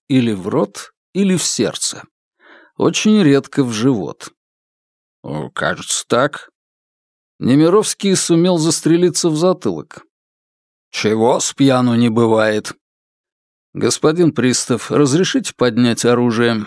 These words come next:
спросил Пушкин. Свешникову очень хотелось ответить «нет», но он знал, что от чиновника сыска просто так не отвяжешься, если тот за что-то взялся всерьёз. Пристав меланхолично махнул, дескать, «делайте, что хотите».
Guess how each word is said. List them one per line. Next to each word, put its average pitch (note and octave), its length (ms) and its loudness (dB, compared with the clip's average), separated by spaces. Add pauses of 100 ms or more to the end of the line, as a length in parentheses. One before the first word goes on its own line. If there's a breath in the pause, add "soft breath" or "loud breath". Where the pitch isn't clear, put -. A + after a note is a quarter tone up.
(160)
спросил A2+ 500 -2
Пушкин. A#2+ 600 -2 (1000)
Свешникову E3 800 2
очень F3+ 300 0
хотелось F#3 540 2
ответить E3+ 600 0
«нет», F3+ 480 0
но B2 180 2
он B2+ 80 2
знал, D3+ 280 2
что - 200 0
от C#3 80 -2
чиновника C#3 600 2
сыска D#3 400 -2
просто D3 440 0
так A#2+ 320 -4
не C#3+ 100 2
отвяжешься, A2 760 -2
если G2+ 240 -2
тот C#3 280 -2
за A#2 140 0
что-то C3 380 0
взялся G#2+ 460 -2
всерьёз. G2 720 -4 (720 soft breath)
Пристав G2 480 -2
меланхолично F3 720 2
махнул, E3 480 0
дескать, G2 460 -6
«делайте, A2 400 0
что - 220 -4
хотите». - 580 -4